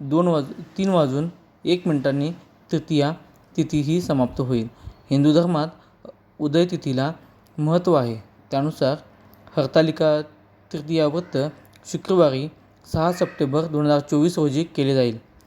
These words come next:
या दिवशी पूजेचा मुहूर्त हा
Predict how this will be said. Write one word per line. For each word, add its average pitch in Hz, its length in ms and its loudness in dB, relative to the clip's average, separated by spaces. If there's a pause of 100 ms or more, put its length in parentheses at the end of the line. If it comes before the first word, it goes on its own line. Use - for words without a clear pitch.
(260)
या 131 140 4
दिवशी 160 460 -2 (420)
पूजेचा 151 460 0 (380)
मुहूर्त 156 320 0
हा 131 280 0